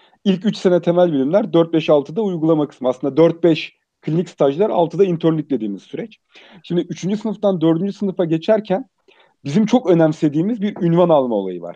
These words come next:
Yani artık stajyer doktorsun. Artık yeni bir isimlik takıyorsun. Artık yeni, e, o beyaz üniformayı ilk kez giyiyorsun, beyaz önlük giyiyorsun ve bununla beraber hastayla muhatap olma hakkına sahip oluyorsun. Yani,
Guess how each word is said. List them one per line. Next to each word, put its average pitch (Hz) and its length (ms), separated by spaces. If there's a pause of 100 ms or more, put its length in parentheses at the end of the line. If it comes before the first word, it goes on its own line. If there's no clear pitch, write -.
Yani 127 200
artık 156 340
stajyer 156 420
doktorsun. 92 520 (340)
Artık 143 320
yeni 165 180
bir 131 60
isimlik 156 400
takıyorsun. - 520 (320)
Artık 139 340
yeni, 170 320 (160)
e, 143 360
o 156 120
beyaz 165 240
üniformayı 160 600
ilk 165 220
kez 208 200
giyiyorsun, 208 480
beyaz 143 220
önlük 165 260
giyiyorsun 214 480 (280)
ve 151 120
bununla 208 260
beraber 175 380 (380)
hastayla 220 540
muhatap 190 440
olma 202 180
hakkına 165 400
sahip 107 360
oluyorsun. 80 400 (600)
Yani, 131 320